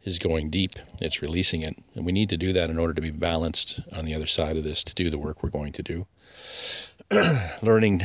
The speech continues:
to, not just learning to live in the now, but living in the now. In other words, practicing, uh, living in the now in, uh, chaos, basically, where, you know, I mean, it doesn't, it's pretty chaotic, just even this part, because there's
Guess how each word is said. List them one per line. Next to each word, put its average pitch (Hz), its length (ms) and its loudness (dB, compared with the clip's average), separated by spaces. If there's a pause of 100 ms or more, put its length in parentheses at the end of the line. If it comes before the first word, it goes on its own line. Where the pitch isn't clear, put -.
(240)
to, 92 360 6
not 120 160 4
just - 180 2
learning 101 300 8
to 90 100 0
live 85 120 2
in 80 100 2
the 80 60 2
now, 80 200 4
but 78 140 2
living 87 360 6
in 76 100 2
the 73 60 -2
now. 73 340 -4
In 87 80 -2
other 82 140 4
words, 80 160 2
practicing, 80 680 0 (220)
uh, 78 360 -8
living 80 220 2
in 76 100 -2
the 76 80 -4
now 78 340 -4 (400)
in, 80 500 -4 (360)
uh, 80 220 -12 (280)
chaos, 78 440 -4
basically, - 520 -4 (560)
where, 80 320 -2 (360)
you - 80 -14
know, 76 160 -8
I - 40 -4
mean, 92 120 0
it 139 80 4
doesn't, 180 220 4
it's - 180 0
pretty 185 220 6
chaotic, 107 680 4 (480)
just - 280 0
even 104 220 2
this 110 220 6
part, 80 300 4
because 85 260 -2
there's 87 200 -2